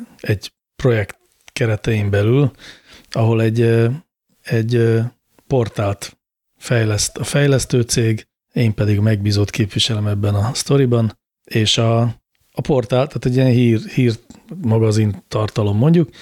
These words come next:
mögött van egy C M S, azaz egy, ö, Content Management System, egy tartalomkezelő rendszer, és, ö,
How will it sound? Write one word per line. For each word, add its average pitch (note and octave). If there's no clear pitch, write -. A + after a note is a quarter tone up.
mögött A#2
van A#2
egy G#2+
C -
M G#2+
S, -
azaz G#2+
egy, G2+
ö, G2+
Content G2+
Management G2
System, A2
egy G2
tartalomkezelő G#2+
rendszer, C#3
és, C3
ö, D3